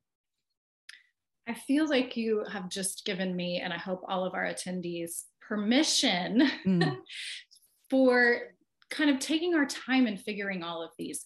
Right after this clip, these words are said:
Speaker 1: out and how they work in our lives. I am the queen of projection. Like,
Speaker 2: Yeah.
Speaker 1: even my six-year-old could tell you that about me.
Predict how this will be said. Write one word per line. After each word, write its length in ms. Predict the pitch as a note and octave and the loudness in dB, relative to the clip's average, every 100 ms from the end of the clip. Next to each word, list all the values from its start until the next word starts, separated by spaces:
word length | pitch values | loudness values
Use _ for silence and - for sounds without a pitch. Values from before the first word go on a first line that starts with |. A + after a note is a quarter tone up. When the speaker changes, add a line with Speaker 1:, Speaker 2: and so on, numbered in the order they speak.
| - | -6
Speaker 1:
out 320 | E3+ E3+ E3 | -4 -4 -6
and 160 | F#3 E3+ | -8 -6
how 160 | F3 F3 | -4 -4
they 160 | F3 | -4
work 300 | D#3+ E3 - | -4 -6 -6
in 140 | F3+ E3 | -8 -6
our 200 | D#3+ E3 | -4 -4
lives. 380 | D#3 - - - - | -6 -6 -8 -8 0
I 360 | B3+ C#4 - A3+ | 2 2 0 -2
am 220 | G#3+ F#3 | -4 -2
the 180 | F#3+ - - - | -6 -6 -16 -14
queen 500 | - D4+ D#4 B3+ G#3 F#3 | -2 4 6 6 4 -2
of 180 | F#3 - | -4 -4
projection. 800 | F#3 F#3 F3+ - G#3 G3+ A3 - _ - | -6 -4 -4 -2 -2 -2 -4 -8 _ -4
Like, 200 | G#3 E3+ | 0 0
Speaker 2:
Yeah. 100 | D3 | 2
Speaker 1:
even 300 | C4 C4+ D4 | 2 6 8
my 100 | C#4 | 8
six-year-old 720 | B3+ - - - F#3 F3 E3+ | 6 2 0 0 -2 -4 -6
could 160 | - F3 | -10 -8
tell 160 | - - | -6 -6
you 160 | - | -6
that 180 | - - - - | -6 -8 -10 -8
about 320 | F3+ E3+ E3+ | -4 -2 -2
me. 360 | F3+ F#3 E3+ | -4 -6 -8